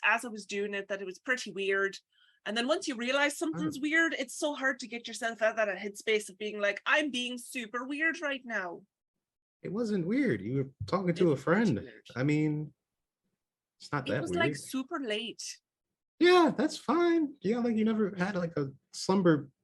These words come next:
Speaker 2: party before. Like, it happens.
Speaker 1: No.
Speaker 2: Oh.
Speaker 1: What is a slumber party?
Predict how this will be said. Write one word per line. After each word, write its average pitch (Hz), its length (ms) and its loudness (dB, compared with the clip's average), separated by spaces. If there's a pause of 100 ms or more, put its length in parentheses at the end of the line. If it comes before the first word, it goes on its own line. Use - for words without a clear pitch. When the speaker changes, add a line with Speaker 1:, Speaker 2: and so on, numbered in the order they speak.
(240)
Speaker 2:
party 160 300 4
before. 131 580 0 (100)
Like, - 180 -8
it - 80 -10 (320)
happens. 156 260 -6
Speaker 1:
No. 185 380 -4 (840)
Speaker 2:
Oh. 98 560 -2
Speaker 1:
What 226 240 -12
is 240 120 -16
a 220 60 -16
slumber 208 500 -8 (120)
party? 175 560 -10